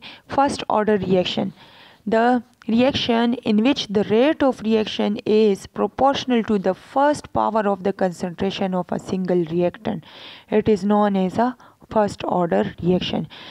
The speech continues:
कि आपके पास क्या है कि rate of reactions जो है वो pro-, proportional हो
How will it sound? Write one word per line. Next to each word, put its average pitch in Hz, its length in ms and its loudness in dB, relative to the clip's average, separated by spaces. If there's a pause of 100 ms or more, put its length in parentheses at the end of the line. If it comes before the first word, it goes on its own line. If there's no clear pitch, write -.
(180)
कि 220 120 2 (120)
आपके 262 460 2
पास 226 360 0
क्या 240 180 2
है 247 280 2
कि 214 200 0
rate 233 560 2
of 214 180 2
reactions 208 540 0
जो 190 180 -4
है 202 340 2 (500)
वो 262 320 4 (100)
pro-, 208 100 -4 (100)
proportional 254 640 0
हो 247 260 2